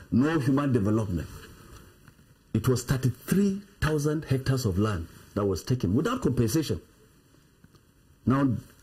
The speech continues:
under their own administration, within that, those four years, it was surreptitiously increased to seventy-four thousand hectares.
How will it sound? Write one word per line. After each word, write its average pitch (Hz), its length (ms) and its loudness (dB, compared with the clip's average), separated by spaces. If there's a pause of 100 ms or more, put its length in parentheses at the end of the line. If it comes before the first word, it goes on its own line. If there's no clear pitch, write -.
(640)
under 233 400 2
their 196 420 2 (220)
own 175 240 2
administration, 120 580 0 (220)
within 160 260 2
that, 165 280 -2
those 156 260 2
four 143 140 2
years, 117 400 0 (1040)
it 131 180 0
was 139 240 0
surreptitiously 170 1080 -2
increased - 720 -2 (1500)
to 147 140 2
seventy-four 170 800 2 (120)
thousand 170 480 0 (760)
hectares. - 480 -4